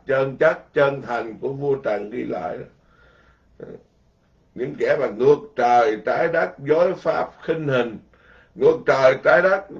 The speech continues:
trái, trái đất mà đi ngược lại định lực của trời đất. Định lực trời đất xưa nay thì cái nhân nào thì quả đấy.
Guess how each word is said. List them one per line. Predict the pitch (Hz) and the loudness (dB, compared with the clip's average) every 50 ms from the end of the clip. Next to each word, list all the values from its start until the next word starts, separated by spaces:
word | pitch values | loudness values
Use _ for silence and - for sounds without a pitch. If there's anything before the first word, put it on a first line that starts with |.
| - - - | -16 -6 0
trái, | 160 147 160 170 165 160 147 - - | 0 2 2 2 0 -2 -2 -4 -4
trái | - - 165 | -2 -2 0
đất | 175 185 185 | 0 -2 -2
mà | 156 123 131 | -4 -4 -4
đi | 147 160 156 | -6 -6 0
ngược | 127 131 139 143 143 143 | 4 4 6 6 6 4
lại | 143 143 143 139 | 4 4 4 2
định | 127 143 139 131 135 135 135 - 123 | 0 -2 -2 -2 -2 -2 -4 -2 -2
lực | 127 123 123 - | -2 -2 -2 -2
của | 120 110 - | -8 -8 -2
trời | - 131 127 127 | 0 2 2 2
đất. | - - - - - _ _ _ _ _ - - - - - _ _ _ _ | 2 -2 -2 -4 -8 _ _ _ _ _ -20 -20 -20 -20 -20 _ _ _ _
Định | - - 131 147 | -12 -10 -4 2
lực | 151 151 - - - - | 2 2 2 0 -4 -2
trời | 139 127 131 | 0 2 2
đất | 139 - - 180 | 2 2 -2 -4
xưa | - - - 160 165 | -6 -6 -4 -2 0
nay | 139 151 160 165 165 160 160 160 156 139 | 2 4 4 4 4 4 2 2 2 0
thì | 139 135 127 123 123 - | -2 -4 -4 -4 -6 -10
cái | 147 147 | -8 -4
nhân | 151 151 151 160 156 | -2 -2 -2 -2 -4
nào | 135 123 123 127 127 127 127 123 123 123 123 - | -4 -4 -2 -2 0 0 2 2 0 0 -2 -4
thì | 120 123 113 | -6 -6 -4
quả | 117 - 113 131 135 | -2 -2 -2 -4 -4
đấy. | 143 151 - - - - - | -6 -6 -6 -6 -8 -10 -12